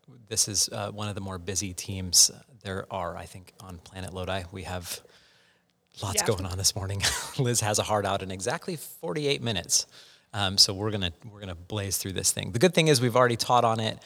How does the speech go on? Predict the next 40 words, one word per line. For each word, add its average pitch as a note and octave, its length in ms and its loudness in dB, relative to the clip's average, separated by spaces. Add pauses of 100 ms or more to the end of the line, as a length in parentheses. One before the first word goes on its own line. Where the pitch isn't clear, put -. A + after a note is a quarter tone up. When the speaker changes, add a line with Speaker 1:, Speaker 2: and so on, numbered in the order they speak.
(300)
Speaker 1:
Um, F#2+ 300 -4
it's, - 260 2 (120)
it's - 640 4 (920)
material C3 460 -2
that A#2 100 -2
we're A2+ 120 -2
familiar G2+ 400 -4
with, F#2+ 240 -4
and G2+ 80 -8
it's F2+ 140 -2
something F2+ 260 -2
that F2 120 -8
we're F2+ 100 -8
really F2 180 -10
excited - 380 -12
about. - 240 -8
So, F#2+ 300 -4 (500)
um, F#2+ 320 -6 (520)
for D3 140 2
those D3 180 6
of C3+ 60 2
you C#3 80 4
guys B2 240 8
who A#2+ 240 2
haven't B2 380 0
been C3 140 0
following B2+ 440 4
along, B2 420 4 (600)
would A2+ 180 -2
really D3+ 320 2
encourage C3 440 -2
you C#3+ 80 -2
to A#2+ 160 -2
go A#2 180 2
back A2 300 0
and A2+ 120 -2
pick - 200 -6
up G#2+ 160 -6
the G#2 100 -2
first - 640 2